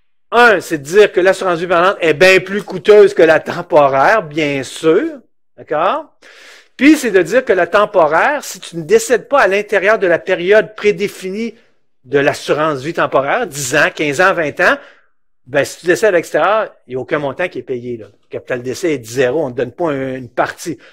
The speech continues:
T'as couvert un risque, t'as peut-être eu l'impression de payer dans le vide parce que t'as rien reçu pour les primes,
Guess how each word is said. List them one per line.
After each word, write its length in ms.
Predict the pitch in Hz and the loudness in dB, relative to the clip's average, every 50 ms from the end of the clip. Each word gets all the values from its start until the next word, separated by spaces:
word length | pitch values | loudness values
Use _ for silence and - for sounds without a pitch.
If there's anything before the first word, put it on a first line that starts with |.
| _ _ | _ _
T'as 100 | - 185 | 2 2
couvert 400 | - - 233 233 269 277 277 269 | 2 2 -2 0 2 2 4 4
un 140 | 269 262 240 | 2 0 2
risque, 400 | 208 233 254 311 302 - - _ _ _ _ _ _ _ _ _ | 2 2 2 2 -2 -6 -18 _ _ _ _ _ _ _ _ _
t'as 100 | - 185 | 0 2
peut-être 380 | 147 214 208 208 254 247 - | 4 2 2 2 2 -2 0
eu 60 | 254 | 0
l'impression 520 | 240 226 214 208 196 196 190 175 - 233 233 | 0 0 0 2 0 0 0 0 0 -2 0
de 140 | 202 196 175 | 0 0 -2
payer 320 | - 190 170 170 185 208 | 0 0 0 0 0 0
dans 220 | 175 190 185 175 | 0 2 2 2
le 80 | 165 160 | 0 -2
vide 420 | 139 143 175 240 247 226 151 - | -6 -4 -4 -2 -2 -2 -4 -4
parce 140 | - 151 - | -10 -10 -10
que 60 | - | -6
t'as 100 | - 156 | -8 -8
rien 280 | 120 117 135 165 190 196 | -8 -4 -4 -2 0 0
reçu 240 | 185 170 - - 208 | 0 -2 -2 -6 -8
pour 120 | 170 185 | -4 -2
les 120 | 180 156 143 | -2 -2 -2
primes, 460 | - - - 185 220 269 311 311 | -4 -6 -2 0 0 0 0 -2